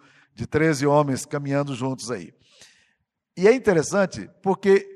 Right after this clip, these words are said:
o que que acontece quando uma pessoa tem uma experiência com Jesus? Eu chamo essas pessoas dizendo assim, "Olha, eu queria que você viesse para ficar perto de mim, para a gente poder caminhar, para a gente poder orar junto, para a gente poder." Todos eles dizem, "Pastor, que coisa boa!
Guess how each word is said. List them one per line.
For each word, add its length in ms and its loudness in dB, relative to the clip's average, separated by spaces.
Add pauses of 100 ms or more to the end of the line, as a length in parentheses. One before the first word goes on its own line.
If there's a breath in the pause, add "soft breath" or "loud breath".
(260)
o 160 -6
que 160 -6
que 60 -14
acontece 440 0
quando 160 -4
uma 80 -2
pessoa 300 -4
tem 160 -4
uma 80 -6
experiência 420 -6
com 100 -10
Jesus? 340 -8
Eu 100 -4
chamo 240 -4
essas 200 -8
pessoas 280 -6
dizendo 180 -10
assim, 140 -8
"Olha, 260 -2 (320 soft breath)
eu 80 -6
queria 220 -6
que 100 -8
você 240 0
viesse 320 0
para 160 -8
ficar 200 -6
perto 300 -2
de 120 -12
mim, 200 -4
para 120 -6
a 20 -2
gente 80 -8
poder 180 -6
caminhar, 540 -4 (300 loud breath)
para 80 -6
a 20 -2
gente 80 -14
poder 160 0
orar 260 4
junto, 400 -12
para 120 -6
a 20 -8
gente 80 -16
poder." 260 -2 (540 soft breath)
Todos 360 4
eles 180 6
dizem, 200 -6
"Pastor, 360 -2
que 80 -16
coisa 260 8
boa! 560 8